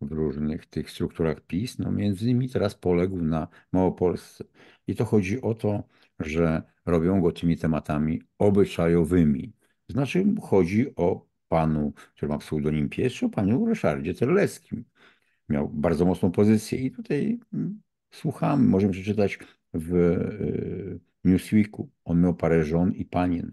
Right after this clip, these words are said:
ona mężatka. Nie takie historie się w pis zdarzały. I w tle politycznych kłopotów Jarosława Kaczyńskiego rozgrywa się nie mniejszy dramat. Pisowcy przestają się bać Ryszarda Terleckiego. Bezwzględnemu psu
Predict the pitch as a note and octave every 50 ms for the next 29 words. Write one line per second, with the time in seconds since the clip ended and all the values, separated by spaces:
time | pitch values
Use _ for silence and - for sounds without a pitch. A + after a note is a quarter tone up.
0 | _ - - F2+ E2+ F2 E2+ E2+ F2 F2 E2 - F#2 F2 - - _ - - -
1 | - F2+ F2 - F2+ E2+ - F#2+ F2+ - - - - - E2+ F2+ F2+ F2 - -
2 | - - - - D#2+ D#2+ - - - - D#2 D#2+ D2+ E2 F#2 F#2 F#2 - - -
3 | _ _ _ _ - - - _ _ _ _ _ _ - - A#2 A2+ - _ -
4 | F3 D3 B2 - B2+ A#2 A2 - F#2+ - - F2 - - - - - G2+ - D#2+
5 | - E2 D#2+ D2+ - D#2+ D2+ D2+ D2 C#2+ - F2 - - - C3 A#2 A2 F2+ E2
6 | D#2 D#2 F2 E2+ F2 F#2 F2+ F2 - - E2 E2 D#2 D#2 F2 F#2+ G#2 G2+ G2 -
7 | - E2+ D#2+ D2+ D2 C#2 C#2+ - - - - F#2 E2+ - A2+ A2+ A2 - - -
8 | G#2+ G2 - - - - _ - - G#2+ - - G2+ F#2+ F#2 F2 - - - D2
9 | C#2+ C#2+ C2 - - - - - - E2+ D2+ F2 E2+ E2 D#2+ E2 D2+ - D#2+ C#2+
10 | D#2 D2+ - - - - C#2 - - - - _ _ _ _ _ _ _ _ _
11 | _ _ - E2+ F#2 G#2+ F#2 F2+ G2 F2+ E2+ F#2+ F#2 F2+ F2 E2+ D#2+ E2 - -
12 | - - A#2+ B2 C#3+ - -